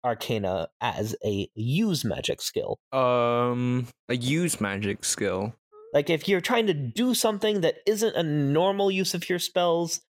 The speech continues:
Speaker 1: I've seen D Ms that are like, "Okay, roll an Arcana check to see if you can make
Speaker 2: So,
Speaker 1: it work."
Speaker 2: like, uh, some special, uh, thing with your spells?
Speaker 1: Or just tweak.
Speaker 2: I,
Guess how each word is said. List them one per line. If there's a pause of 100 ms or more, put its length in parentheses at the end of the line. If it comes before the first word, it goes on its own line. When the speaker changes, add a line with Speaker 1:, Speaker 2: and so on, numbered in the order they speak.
Speaker 1:
I've
seen
D
Ms
that
are
like,
"Okay,
roll
an
Arcana
check
to
see
if
you
can
make
Speaker 2:
So,
Speaker 1:
it
work."
Speaker 2:
like,
uh,
some
special, (160)
uh, (100)
thing
with
your
spells? (160)
Speaker 1:
Or
just
tweak.
Speaker 2:
I,